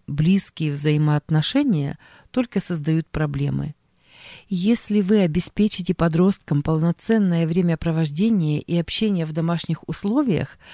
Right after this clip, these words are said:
то тем самым поможете им избежать проблем. Подростки должны уметь вести себя так, чтобы своим поведением не искушать других. Об этом тоже необходимо говорить.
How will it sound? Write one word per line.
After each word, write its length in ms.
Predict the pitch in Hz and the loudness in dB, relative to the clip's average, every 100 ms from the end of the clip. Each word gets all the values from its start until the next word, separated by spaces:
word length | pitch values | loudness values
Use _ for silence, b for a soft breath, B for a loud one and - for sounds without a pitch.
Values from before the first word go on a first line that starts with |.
| B B | B B
то 80 | 180 | -4
тем 180 | 175 170 | 0 0
самым 480 | - 294 311 160 139 B B - | 2 2 4 2 0 B B -2
поможете 580 | 160 165 165 151 147 | 2 4 2 0 -4
им 360 | 139 - 262 285 _ _ | -4 2 2 2 _ _
избежать 540 | - 139 139 143 160 - | -8 -8 -4 -2 -2 -2
проблем. 520 | 147 143 143 127 - _ _ _ B B B B | -4 -2 -2 -2 -4 _ _ _ B B B B
Подростки 760 | - 214 262 339 - - 147 135 - | -2 2 2 2 -2 -2 0 0 -4
должны 440 | 160 180 185 254 | 2 2 6 4
уметь 400 | 262 196 208 208 | 6 4 4 4
вести 360 | 180 180 - 185 | -2 -4 -4 -4
себя 340 | - 165 165 | -2 -2 0
так, 400 | 170 254 302 - b b - | 2 0 0 -6 b b -14
чтобы 340 | - 175 165 | -6 -2 -2
своим 400 | - 165 170 160 | -4 0 2 4
поведением 800 | 156 151 143 233 277 165 135 - | 2 0 4 4 6 4 2 -2
не 180 | - 151 | 0 0
искушать 460 | 139 - 151 170 156 | 0 -6 -4 -2 -2
других. 580 | 147 160 139 131 - _ B B B B | -2 -2 -2 -4 -6 _ B B B B
Об 200 | - 156 | -4 2
этом 260 | 240 - 269 | 2 4 4
тоже 300 | 269 202 151 | 6 6 6
необходимо 580 | 147 143 - 160 147 139 | 2 2 0 2 4 4
говорить. 560 | 147 151 151 - - | 0 0 0 -4 -10